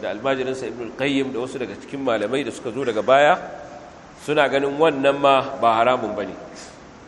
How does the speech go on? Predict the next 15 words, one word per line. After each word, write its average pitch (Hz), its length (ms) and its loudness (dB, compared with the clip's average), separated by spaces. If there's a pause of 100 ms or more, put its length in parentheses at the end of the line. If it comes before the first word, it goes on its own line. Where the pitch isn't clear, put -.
(520)
Wannan 135 340 2
ma 139 140 2
zai, 147 220 -4 (180)
domin 123 300 -2
Annabi 139 220 -2
sallallahu 147 260 -4
alaihi 135 100 -10
wasallam 147 220 0
ya, 139 220 6 (260)
ya, 143 160 6 (160)
ya 147 240 6
halatta 147 420 2
yin 135 140 0
wannan 113 380 -2
musabakar. 101 520 -4